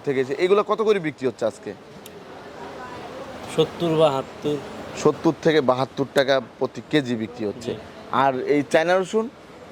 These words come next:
Speaker 2: চব্বিশশো পঞ্চাশ।
Speaker 1: চব্বিশশো পঞ্চাশ টাকা বিক্রি হচ্ছে বিশ কেজি।
Speaker 2: বিশ।
Speaker 1: বিশ কেজি।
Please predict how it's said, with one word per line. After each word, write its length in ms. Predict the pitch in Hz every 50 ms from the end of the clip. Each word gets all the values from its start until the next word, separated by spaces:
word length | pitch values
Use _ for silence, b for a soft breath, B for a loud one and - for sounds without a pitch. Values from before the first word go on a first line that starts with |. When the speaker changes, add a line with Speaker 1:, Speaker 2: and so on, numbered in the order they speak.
| - - - - - - - - -
Speaker 2:
চব্বিশশো 500 | 160 160 147 139 135 156 - - - 151 131
পঞ্চাশ। 680 | 147 151 143 123 - 120 104 98 - - - - - -
Speaker 1:
চব্বিশশো 600 | 175 180 165 151 143 156 160 - - - - - - - -
পঞ্চাশ 380 | - 180 180 170 - 175 165 151 - -
টাকা 200 | 156 139 135 131
বিক্রি 320 | 123 131 123 - - 135
হচ্ছে 380 | 135 131 - - 185 185 190 185 - -
বিশ 380 | 117 117 117 143 185 180 - -
কেজি। 280 | - 135 113 98 95 101 - - - - - - - - -
Speaker 2:
বিশ। 180 | 123 123 117 - - - 107
Speaker 1:
বিশ 300 | 110 127 135 127 - -
কেজি। 320 | 139 127 123 135 160 160